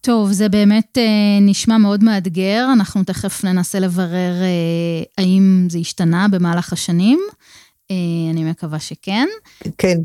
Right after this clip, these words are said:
Speaker 1: אה, ספרי ככה איך הגעת לזה, זה באמת היה מאוד מאוד יוצא דופן באותן שנים.
Speaker 2: כן, זה נכון. אה, אני התחלתי לחשוב על הכיוון הזה של הנדסה כבר בכיתות מאוד נמוכות.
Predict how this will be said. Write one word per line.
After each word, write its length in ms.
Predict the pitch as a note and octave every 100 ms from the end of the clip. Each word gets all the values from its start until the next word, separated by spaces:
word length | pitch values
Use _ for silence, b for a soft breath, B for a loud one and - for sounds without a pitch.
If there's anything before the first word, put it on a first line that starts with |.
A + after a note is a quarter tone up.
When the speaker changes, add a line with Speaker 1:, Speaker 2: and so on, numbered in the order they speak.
| -
Speaker 1:
אה, 460 | G3 F#3 F3+ F3 F#3 A3
ספרי 240 | G3+ A#3+
ככה 300 | C#4+ - A#3
איך 180 | A#3 A#3+
הגעת 300 | G#3 B3+ C4
לזה, 380 | E4 D4+ F4 F4 C4
זה 80 | G#3
באמת 440 | G3+ G3+ G#3 G#3
היה 380 | G3+ G3 G3 G3
מאוד 280 | G3 - G#3+
מאוד 200 | G3+ F#3
יוצא 240 | F#3 -
דופן 380 | F3+ F#3 - F3+
באותן 360 | F3 F3 F3+ F3+
שנים. 440 | - F3 E3+ E3+ D3+
Speaker 2:
כן, 220 | E3 D#3+
זה 160 | D#3 D#3+
נכון. 640 | E3 - D3+ E3 F3+ G3+ -
אה, 400 | F3 E3 E3+ E3+
אני 160 | F#3 A#3
התחלתי 420 | C4 - A3+ A#3
לחשוב 420 | F3+ - - G#3
על 100 | G3
הכיוון 420 | F3 - E3 F#3+ F#3+
הזה 200 | E3+ F3
של 220 | F#3 D#3+
הנדסה 840 | D#3+ E3 - - A3+ G#3 G3+ G#3 - _
כבר 240 | F3+ F3+
בכיתות 440 | F#3+ G3 G3 G3 G3
מאוד 220 | F#3+ F#3+
נמוכות. 680 | G3+ G3 - E3 D#3 -